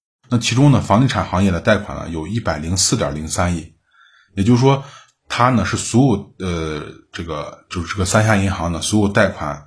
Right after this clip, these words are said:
占比中最高的一个啊，所有行业贷款占比中最高的一个。大家注意，这是二零一九年的下，呃，年末的数据。去年的时候，房企这个，这个融资被收，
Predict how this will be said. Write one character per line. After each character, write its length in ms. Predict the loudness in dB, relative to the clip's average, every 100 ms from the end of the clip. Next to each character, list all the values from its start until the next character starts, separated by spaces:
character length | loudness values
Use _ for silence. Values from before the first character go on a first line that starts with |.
| _ _ 0
占 180 | 0
比 120 | 0 -2
中 180 | -4
最 140 | -2 -2
高 200 | 0 0
的 80 | -4
一 40 |
个 100 | -12 -18 -8
啊， 100 | -4
所 180 | 2
有 60 | 2
行 200 | 2 -2
业 80 | 0
贷 120 | -2
款 180 | -4 -2
占 160 | 0 0
比 60 |
中 120 | -2
最 140 | -4 -2
高 200 | 0 0
的 80 | -2
一 40 |
个。 260 | -10 -16 _ _ _ _ _ -14 0
大 100 | 2
家 60 |
注 160 | 4 4
意， 180 | 2 0 -20 -6
这 100 | -2
是 80 | 2
二 100 | 4
零 120 | 4
一 60 | 4
九 140 | 2
年 180 | -2 -2
的 120 | -2
下， 200 | -2 -4 -6
呃， 160 | -14 -16 _ _
年 240 | -2 4 6
末 160 | 6
的 80 | 2
数 180 | -4 -8
据。 220 | -10 -12 -18 -20 -20 _ _ _ _ _ _
去 200 | 2 4
年 140 | 4 4
的 80 |
时 100 | 0
候， 100 | -2
房 280 | -2 2 2
企 260 | 2 -4 -6
这 80 | -6
个， 120 | -6
这 140 | -6
个 460 | -4 -6 -8 -12 _ _ _
融 220 | -2 0
资 140 | 0 2
被 140 | 2
收， 280 | 4 4